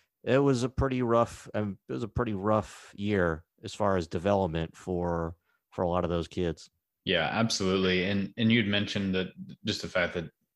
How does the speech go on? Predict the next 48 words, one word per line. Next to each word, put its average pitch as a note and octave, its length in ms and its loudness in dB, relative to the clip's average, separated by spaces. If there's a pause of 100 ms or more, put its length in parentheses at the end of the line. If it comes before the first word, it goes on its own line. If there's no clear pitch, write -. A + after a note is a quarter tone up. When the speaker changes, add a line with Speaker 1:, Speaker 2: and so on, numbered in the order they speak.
(560)
Speaker 2:
Jason G#2 340 2
Dominguez F2+ 480 2
is F2 140 -4
the F2 80 -2
guy F2 260 2
that F2 220 0
you're F#2+ 80 2
getting E2+ 280 -2
asked F2+ 300 -2
about E2+ 420 0
from, E2+ 320 -4
from F2 200 -2
a F2 40 -2
ton F#2 220 -4
of F2 80 -4
people. F2+ 640 0 (420)
Um, E2+ 540 -2
and F2+ 300 -2 (300)
I G#2 80 0
guess G2+ 220 2
deservedly F2+ 600 0
so. F#2 300 2
He F#2+ 180 2
is F#2 200 0
one F#2+ 100 -2
of F2+ 60 -2
the F2 80 -2
more F2 220 -2
famous F2+ 460 -2
players G2 480 2
who F2+ 200 -6
we E2+ 80 -6
really G2+ 220 0
haven't F2 280 -4
seen F#2 480 0 (580)
anything A#2 400 4
of. G#2 240 2
And G2+ 80 2
I G2+ 60 0
kinda C#3 260 0
wanted G2+ 280 -2
to G2+ 100 -4
jump F#2 380 -2
into G2 340 -2
how G2 520 2
that F#2+ 280 0
sort F#2+ 300 2
of F2+ 260 0